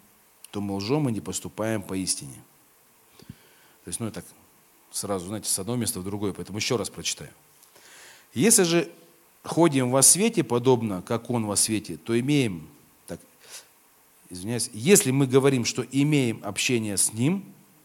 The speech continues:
а ходим во тьме, то мы лжем и не поступаем по истине.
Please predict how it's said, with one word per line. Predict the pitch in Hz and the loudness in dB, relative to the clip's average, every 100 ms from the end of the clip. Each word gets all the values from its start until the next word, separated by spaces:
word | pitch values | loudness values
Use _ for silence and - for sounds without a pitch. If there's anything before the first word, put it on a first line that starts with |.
| _ _ _ - - _ | _ _ _ -20 -20 _
а | 117 | -2
ходим | 120 143 123 110 | 2 4 4 2
во | 104 104 | -2 -2
тьме, | 110 131 180 196 - - _ _ _ | 0 2 2 -2 -14 -20 _ _ _
то | 113 | -4
мы | 117 113 | -2 -2
лжем | 113 185 151 | -2 -2 -4
и | |
не | 113 | -6
поступаем | 101 - 107 123 127 113 | -6 -8 -4 -2 -2 -2
по | 110 | -4
истине. | 98 - 76 | -4 -4 -8